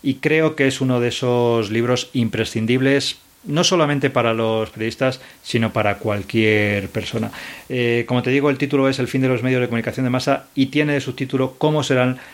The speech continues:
las noticias del futuro. Su autor es, es, eh, Jeff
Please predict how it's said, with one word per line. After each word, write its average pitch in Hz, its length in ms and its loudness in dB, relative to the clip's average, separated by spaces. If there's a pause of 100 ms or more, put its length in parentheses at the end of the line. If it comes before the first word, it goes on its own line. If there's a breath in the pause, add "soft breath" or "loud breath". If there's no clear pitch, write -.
(140 loud breath)
las 117 120 0
noticias 107 880 0
del 101 320 -2
futuro. 113 420 -8 (360 loud breath)
Su - 160 -2
autor 139 300 2
es, 151 260 0
es, 131 800 -2
eh, 110 420 -2
Jeff 135 260 0